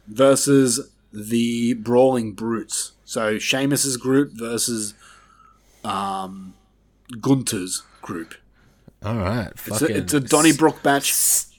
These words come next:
Speaker 1: I don't know what a
Speaker 2: Stiff
Speaker 1: Donny-
Speaker 2: Chops McGee.
Speaker 1: Yeah, I don't know what a Donnybrook match is. I think it's
Speaker 2: Something
Speaker 1: like, I think it's
Speaker 2: Irish.
Speaker 1: like a pub brawl.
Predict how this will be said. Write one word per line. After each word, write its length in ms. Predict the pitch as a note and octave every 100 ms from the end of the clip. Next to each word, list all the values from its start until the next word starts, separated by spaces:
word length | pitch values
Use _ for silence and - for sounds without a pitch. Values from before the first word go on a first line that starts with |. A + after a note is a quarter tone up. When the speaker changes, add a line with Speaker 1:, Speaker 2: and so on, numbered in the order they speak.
| _ -
Speaker 1:
I 80 | -
don't 140 | A#2+
know 80 | A#2
what 120 | A2+
a 20 | G#2+
Speaker 2:
Stiff 200 | C3+ G2
Speaker 1:
Donny- 100 | G2+
Speaker 2:
Chops 380 | - - -
McGee. 760 | A#2+ A#2 G2+ G#2+ B2 D3+ G2 G2 -
Speaker 1:
Yeah, 400 | A#2 D3 B2+ F2+ -
I 100 | C3
don't 140 | D3+
know 160 | C#3+ C3+
what 140 | B2
a 40 |
Donnybrook 520 | G#2 G2+ G2+ F2+ G2 G2+
match 260 | E2+ -
is. 360 | E2 - - - _ _ _ _ _ _
I 80 | -
think 200 | - A2+
it's 100 | G#2+
Speaker 2:
Something 180 | B2 A#2
Speaker 1:
like, 100 | B2+
I 20 |
think 140 | B2+ C#3+
it's 100 | D3+
Speaker 2:
Irish. 140 | C3
Speaker 1:
like 80 | G#2+
a 60 | - _ _
pub 360 | - G3 G3 - _ _ _ -
brawl. 320 | E2 E2+ E2+